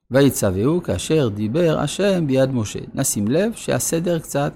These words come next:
הפוך ממה שנאמר מקודם. לפני כן נאמר, "וסמכת את ידך עליו, והעמדת אותו." כאן הוא מעמיד אותו, וסומך את ידיו עליו.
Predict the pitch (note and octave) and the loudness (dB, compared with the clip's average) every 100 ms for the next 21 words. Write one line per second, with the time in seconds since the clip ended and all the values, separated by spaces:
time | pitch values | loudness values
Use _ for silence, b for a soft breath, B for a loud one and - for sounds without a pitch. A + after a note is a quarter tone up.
0 | - B2+ F#3 E3+ A#2+ A#2+ C3 C3 B2 C3+ | -8 0 2 4 2 2 2 2 2 2
1 | C3+ C#3+ F#3 C#3+ F#2+ - b b b b | 2 2 4 4 2 -4 b b b b
2 | - E3+ E3+ B2+ A#2 A2+ A2+ - A2 A#2 | -2 2 4 4 4 2 2 2 4 2
3 | - A#2+ B2 A2+ - A#2+ D3+ A3 A2 F2+ | 0 -2 0 -4 0 2 4 6 4 2
4 | - A#2 F#3 G#3+ E3 B2+ B2 B2 B2+ A#2 | -8 2 4 6 4 4 4 4 4 2
5 | A#2 A2+ G2+ - A#2 - G3 D#3+ A2+ A2+ | 0 -2 -2 -6 -8 2 2 4 4 4
6 | G#2+ C#3 E3+ F3 F3+ C#4 G3+ B B B | 4 2 2 0 2 2 2 B B B
7 | B - F#3+ - C3 C3+ C#3+ B2 - G#2 | B 2 4 4 4 4 2 -2 -4 -2
8 | A2 G#2 F#2 | 0 -2 -4